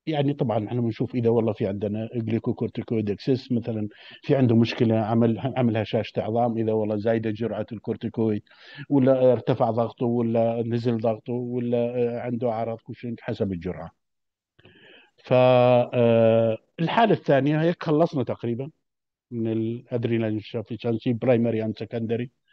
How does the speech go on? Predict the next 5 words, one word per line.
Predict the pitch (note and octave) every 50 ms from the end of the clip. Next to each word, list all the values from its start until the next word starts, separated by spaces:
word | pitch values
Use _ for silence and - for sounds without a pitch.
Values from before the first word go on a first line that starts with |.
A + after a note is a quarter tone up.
| _ - - - - - - -
خلينا | - C#3+ C3+ C3+ C#3+ D#3 E3
ندخل | F3+ G3 F#3+ - - F#3+ E3 D3
على | C#3 C3+ C3+
الأدرينال | C3+ C3 C3 C#3 D3 C#3 C3+ C3+ C3+ C3+ C#3 C3+ C3+ - _ _ _ -
انسيدنتالوما. | C#3 C#3+ - - C#3+ B2 A#2 A#2+ A2 A2 - A2 G2+ G2+ F#2+ F2+ F2+ F2